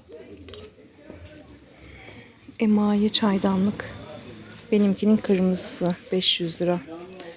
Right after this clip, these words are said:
Ben altı yüz almıştım paçı. Pasta tabakları da varmış. Yirmi T L'den tanesi. Bunlar da güzelmiş. Bunlar da yirmi liradan.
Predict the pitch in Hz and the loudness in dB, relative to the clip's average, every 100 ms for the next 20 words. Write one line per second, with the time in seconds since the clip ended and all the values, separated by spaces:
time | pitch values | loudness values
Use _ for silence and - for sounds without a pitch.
0 | - 214 202 190 190 208 190 196 185 - | -8 0 2 2 2 0 2 2 2 0
1 | - - 214 - 208 - - - - - | -4 -6 -6 -6 -8 -12 -20 -20 -20 -20
2 | - - - - - 269 262 - 226 - | -20 -20 -20 -20 -6 -6 -4 -4 -4 -4
3 | - 214 220 - 226 220 196 180 180 180 | -4 -2 -2 0 0 2 0 -2 -4 -4
4 | 190 - - 214 202 196 196 208 185 180 | -4 -4 -4 -2 -2 -2 -2 0 2 0
5 | 180 190 190 208 196 190 202 - 220 - | -2 -4 -4 -4 -2 -2 -2 -2 -4 -6
6 | - - - - - - - 202 202 208 | -14 -20 -20 -20 -20 -10 -2 2 2 2
7 | 185 165 165 160 175 - - - - - | 0 -2 -2 0 0 -2 -2 -6 -14 -18
8 | - - _ - - - - - - - | -20 -20 _ -20 -20 -20 -20 -20 -20 -20
9 | - _ _ _ - - _ _ _ _ | -20 _ _ _ -20 -20 _ _ _ _
10 | _ _ _ _ _ 262 - - _ _ | _ _ _ _ _ _ -20 -20 _ _
11 | _ - - - - - - _ - - | _ -20 -20 -20 -20 -20 -20 _ -20 -20
12 | - - - - - - 202 185 175 175 | -20 -20 -20 -18 -18 -10 -4 -2 -2 0
13 | 175 175 170 165 165 165 208 | 0 0 -2 -2 -4 -4 -2